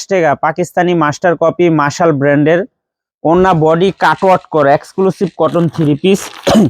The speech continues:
<clears throat> এই যে আরেকটা ডিজাইন, দুইটা কালার, দোনোটা কালারই মাশাআল্লাহ অনেক সুন্দর। <clears throat> মাত্র এগারোশো পঞ্চাশ। একটু দেখেন কাজের ফিনিশিং দেখছেন, কোয়ালিটি দেখছেন, এই প্রাইজের ভিতরে অসম্ভব, এই প্রাইজের ভিতরে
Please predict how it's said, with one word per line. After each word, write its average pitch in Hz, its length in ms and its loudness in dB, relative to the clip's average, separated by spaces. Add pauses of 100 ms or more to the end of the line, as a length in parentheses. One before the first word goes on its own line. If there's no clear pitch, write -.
<clears throat> - 580 -14
এই 175 60 0
যে 185 80 2
আরেকটা 165 260 2
ডিজাইন, 156 420 0
দুইটা 165 300 0
কালার, 113 380 0
দোনোটা 165 320 0
কালারই 170 360 2
মাশাআল্লাহ 156 460 -2
অনেক 160 200 0
সুন্দর। 156 400 -2 (640)
<clears throat> - 680 0
মাত্র 208 280 0 (120)
এগারোশো 208 440 2
পঞ্চাশ। 180 500 0 (560)
একটু 143 140 -4 (160)
দেখেন 151 320 0 (240)
কাজের 151 260 -2
ফিনিশিং 180 480 -2
দেখছেন, 190 400 0
কোয়ালিটি 175 420 0
দেখছেন, 180 380 0 (520)
এই 226 140 4
প্রাইজের 220 440 2
ভিতরে 220 300 2
অসম্ভব, 196 640 0
এই 180 140 0
প্রাইজের 185 480 2
ভিতরে 190 360 0